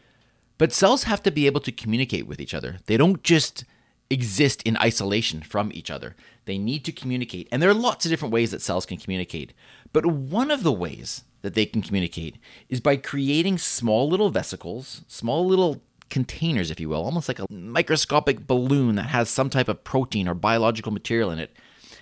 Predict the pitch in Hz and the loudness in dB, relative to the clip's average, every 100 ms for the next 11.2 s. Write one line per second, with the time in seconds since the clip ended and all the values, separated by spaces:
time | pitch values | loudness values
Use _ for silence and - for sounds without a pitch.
0 | - 123 127 - 160 151 131 117 127 165 | -8 -2 0 4 6 6 4 4 6 8
1 | 143 123 104 104 113 113 107 107 - 82 | 8 4 -2 -2 0 2 0 -2 -6 -8
2 | 110 - _ - - 127 139 139 127 160 | -10 -14 _ -20 -12 -6 -4 2 2 2
3 | 175 196 170 131 127 117 113 139 160 - | 0 0 2 2 4 4 4 0 -4 -14
4 | _ - 160 - - - 107 117 147 117 | _ 6 6 6 -2 0 2 2 2 0
5 | 98 - 82 95 - 233 277 180 104 - | -2 -4 -2 -4 -2 0 4 6 6 4
6 | - 139 - - _ _ 101 95 - 101 | -2 -6 -6 -8 _ _ -2 -2 -2 -4
7 | 92 82 78 - 76 85 80 - 110 - | -4 -2 -4 -4 -4 -6 -6 -4 -2 2
8 | 82 67 143 - - - - - - - | 0 0 -2 -6 -10 -16 -18 -20 -20 -20
9 | _ 127 131 131 139 139 131 _ _ _ | _ 0 2 4 4 4 -2 _ _ _
10 | 117 139 180 180 127 131 156 131 160 117 | 4 8 10 8 6 2 2 2 2 0
11 | 82 | -2